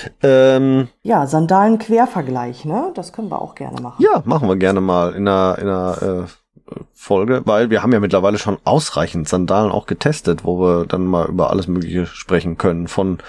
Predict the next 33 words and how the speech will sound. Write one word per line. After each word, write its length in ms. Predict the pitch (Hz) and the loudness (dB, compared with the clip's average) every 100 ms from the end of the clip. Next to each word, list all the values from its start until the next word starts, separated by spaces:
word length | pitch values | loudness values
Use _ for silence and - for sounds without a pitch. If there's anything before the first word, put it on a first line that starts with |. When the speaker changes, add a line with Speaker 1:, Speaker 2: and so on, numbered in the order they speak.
| - - - - - | -12 -10 -10 -12 -4
Speaker 1:
den 380 | - 123 101 87 | 2 2 2 -2
Shamma, 480 | - 107 104 101 98 | -2 0 2 2 2
den 220 | 113 123 | 2 0
Xero, 640 | - 98 98 95 95 95 90 | 0 2 2 2 2 2 2
den, 720 | 104 107 107 107 104 101 95 | 4 4 2 0 -2 -4 -4
äh, 540 | - 95 95 95 95 92 - | 0 2 4 2 2 -2 -2
gen-, 280 | 139 143 - | 0 0 0
der 120 | 113 | 0
genialen 480 | 113 107 87 85 90 | 2 2 2 2 2
Sandale, 920 | 90 87 85 82 85 87 87 87 87 | 2 2 2 2 2 2 0 0 -2
die, 400 | 85 104 98 98 | -4 -4 -2 0
ähm, 640 | 95 92 92 92 95 90 82 | 0 2 2 2 0 -4 -4
Sandale 360 | - 95 95 98 | -2 2 2 2
vom 240 | - 98 | 0 0
Markus, 340 | 87 85 - - | 0 0 -2 -2
Barfußgefühl 1040 | 123 127 - 104 - - - 92 92 92 | 0 0 -2 -8 -8 -10 -4 -2 0 0
und, 200 | - 107 | 2 0
und, 120 | 92 | 2
und, 160 | 92 85 | 0 -2
und 260 | 90 95 90 | -4 -4 -4
können 180 | 90 90 | 0 2
wir 140 | 85 | 2
alles 220 | - 92 | 0 -2
Mögliche 360 | 90 90 - - | -2 -4 -6 -6
mal 300 | 82 76 78 | -2 -2 -2
so 80 | 78 | -4
ein 80 | 78 | -6
bisschen 400 | 80 - 78 78 - - _ - | -6 -4 -4 -6 -10 -20 _ -4
kreuz 300 | 98 90 - | -2 -2 -4
und 100 | 85 | -4
quer 440 | - 80 80 78 _ _ | 0 2 2 -2 _ _
über 220 | - 85 | -4 0
die 240 | 80 82 | 2 0